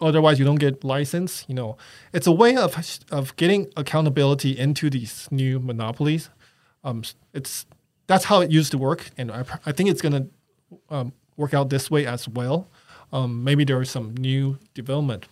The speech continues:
but, um, in general, I think it's just to, I think the important thing is to make the monopolies accountable, uh, to the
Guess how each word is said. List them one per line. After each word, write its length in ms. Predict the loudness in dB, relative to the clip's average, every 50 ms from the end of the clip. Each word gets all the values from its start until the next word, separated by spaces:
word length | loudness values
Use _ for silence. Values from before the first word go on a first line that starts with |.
| _ _
but, 280 | -8 -8 -8 -8 -14 -20 _ -20 _ _ _ _ _ _ _ _
um, 300 | -4 -4 -4 -4 -4 -8 -8 _
in 120 | -2 0
general, 260 | 2 4 4 4 4 4
I 80 | 2
think 180 | 2 2 0 0
it's 140 | 0 -2 -6
just 360 | -6 -4 -4 -4 -4 -6 -8
to, 260 | -8 -8 -8 -8 -10 -16 _ _ _ _ _ -14
I 120 | -12 -6
think 160 | -2 0 0 0 0 -2 -2
the 60 | -2
important 380 | -2 0 0 0 0 0 0 0
thing 240 | 0 -2 -2 -2 -4
is 200 | -8 -8 -8 -10
to 160 | -10 -10 -10 -8
make 280 | -8 -8 -8 -8 -10 -14 _ _ _ _ _ _ _ _ _ _ _ _ _
the 120 | -10 -8 -6
monopolies 580 | -6 -4 -2 -2 -2 -2 0 -2 -2 -2 -4
accountable, 680 | -8 -14 -8 -4 -2 -2 0 0 0 0 0 0 0 -2 -6 -8 -12 -16 -20 -20 -20 -20 -20 _ _
uh, 300 | -8 -6 -6 -6 -8 -10 -14 _ _ _ _ _ _ _ _ _ -6
to 220 | 0 2 2 4
the 320 | 4 4 2 2 0 -4